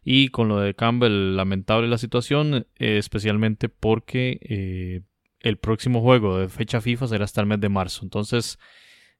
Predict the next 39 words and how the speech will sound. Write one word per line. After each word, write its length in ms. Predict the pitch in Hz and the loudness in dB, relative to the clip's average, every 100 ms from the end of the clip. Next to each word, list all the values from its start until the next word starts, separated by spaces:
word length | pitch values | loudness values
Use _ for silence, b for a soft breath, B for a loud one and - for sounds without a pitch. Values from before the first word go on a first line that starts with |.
| - | -10
como 240 | 98 95 | -8 -6
que 160 | - 95 | -4 0
uno 280 | 104 123 | 2 2
va 100 | 131 | 2
viendo 280 | 127 135 135 | 4 2 0
que 120 | - | -6
se 100 | 104 | -6
le 60 | 98 | -2
va 100 | 104 | 0
cerrando 320 | 120 120 123 | 0 2 2
la 80 | 110 | 0
puerta 360 | - 123 117 117 | 2 0 2 -2
a 20 | |
Campbell 420 | 131 147 156 156 - b b b - | 0 0 0 -4 -6 b b b -12
y 160 | 101 | -10
que, 640 | - 98 92 90 87 87 87 | -8 -8 -6 -6 -6 -8 -6
de 120 | 104 | -6
ahí, 60 | 101 | -4
tendrá 280 | 98 90 95 | -4 -4 -4
que 140 | 107 | -6
tener 240 | - 107 | -2 -2
buena 240 | 104 110 104 | 0 0 0
suerte 580 | 120 110 - 87 - - | 2 0 -2 -8 -8 -12
en 220 | 107 92 | -8 -8
la 80 | 87 | -6
parte 300 | - 98 107 | -6 -6 -2
física, 500 | 131 127 - - 123 | 0 0 -2 -6 -4
en 60 | |
la 80 | 92 | -4
parte 260 | - 101 113 | -4 -4 -2
mental, 460 | 107 92 123 135 | -2 0 2 2
¿verdad? 240 | 107 98 101 | 2 0 -2
Ya 160 | 95 | -2
lleva 220 | 98 104 104 | -2 0 0
más 200 | 107 107 | 0 0
de 80 | |
medio 380 | 113 113 113 110 | 2 2 2 2
año 240 | 113 117 107 | 2 0 -2
sin, 580 | 98 92 90 87 92 | -4 -4 -6 -8 -10